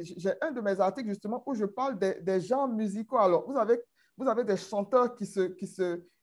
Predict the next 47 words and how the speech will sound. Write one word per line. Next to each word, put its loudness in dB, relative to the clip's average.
qui, -8
qui -2
revendiquent 4
une -2
identité 0
d'artiste 0
zouglou, -4
mais -2
qui -4
vont -2
chanter -2
du, -6
du -6
zouk, -2
comme, 4
euh, 6
comme, -2
co-, 2
qui -4
vont 6
chanter 0
du 0
reggae, 6
comme, 4
euh, 4
comment -4
il -2
s'appelle, 2
le, -2
c'est 0
le -4
Soumbil, 2
qui, -4
qui -6
chante 2
du 0
reggae, 4
qui -8
va 4
chanter 4
du -6
slow, -2
qui -10
va 2
chanter -4
du -6
zouk, -4